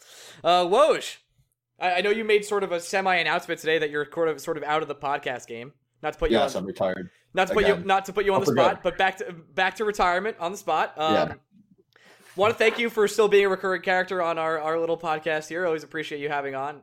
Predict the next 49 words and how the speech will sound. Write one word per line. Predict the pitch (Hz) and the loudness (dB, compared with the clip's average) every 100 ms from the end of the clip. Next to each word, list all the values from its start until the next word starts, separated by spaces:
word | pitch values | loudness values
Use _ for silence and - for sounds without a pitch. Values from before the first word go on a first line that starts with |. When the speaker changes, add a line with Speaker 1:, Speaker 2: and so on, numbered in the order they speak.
| 131 | -10
Speaker 1:
uh, | 131 | -10
coming | 143 139 | -8 -8
on | 135 135 | -8 -8
here, | 143 160 | -6 -6
but. | 143 143 - _ _ _ 143 | -6 -8 -12 _ _ _ 0
Uh, | 170 | 2
it | 190 | 4
was | 254 220 | 2 2
a | |
good | 285 | 2
run | 247 269 | 4 4
for | - | 2
the | 220 | 2
Garden | 247 247 | 2 4
Faithful. | 240 240 247 285 247 | 4 2 2 -2 -2
Loved | 185 202 | 0 0
you | 202 | 2
guys. | 208 233 240 | 2 2 2
Uh, | 233 196 | 2 0
had | 190 196 | 2 0
a | |
little | 202 202 | 2 0
bit | 190 | -2
of | 190 | -2
competition. | 196 - 202 202 233 196 | -2 2 0 2 -2 -4
It | |
was | 165 | -8
really | 175 185 | -4 -4
bringing | 180 175 | -4 -6
us | 175 | -2
up. | 208 214 147 | -2 -2 -8
But | - 196 - _ - | -6 -6 -6 _ -4
my | |
question | 190 254 247 | 2 0 0
for | 226 | -6
you | 226 226 | 0 0
off | - | 0
the | |
bat | 170 214 | -2 -2
before | 214 185 | -2 -6
we | |
get | 170 170 | -4 -6
to | |
promoting | 160 170 165 | -4 -4 -2
what | 156 131 | -4 -6
you're | 165 220 247 269 | -8 -8 -6 -4
doing | 165 147 | -6 -6
here, | 143 190 - _ _ - | -6 -8 -10 _ _ 0
uh, | 185 190 | 4 4